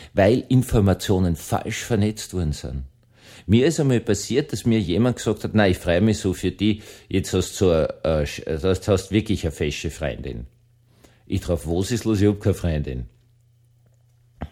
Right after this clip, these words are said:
War vor Jahren. „Aber ich hab dich da mit ihr im Auto gesehen.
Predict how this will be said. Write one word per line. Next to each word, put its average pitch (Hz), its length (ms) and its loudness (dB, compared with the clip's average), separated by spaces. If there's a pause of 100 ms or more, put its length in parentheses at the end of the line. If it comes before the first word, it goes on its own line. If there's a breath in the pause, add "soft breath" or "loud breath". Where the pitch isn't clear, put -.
War 65 160 -6
vor 76 100 -6
Jahren. 62 320 -8 (1000 loud breath)
„Aber 92 280 0
ich 87 160 -4
hab 107 240 0
dich 120 140 0
da 123 100 6
mit 123 220 4
ihr 123 160 6
im 127 120 2
Auto 120 360 4
gesehen. 160 540 0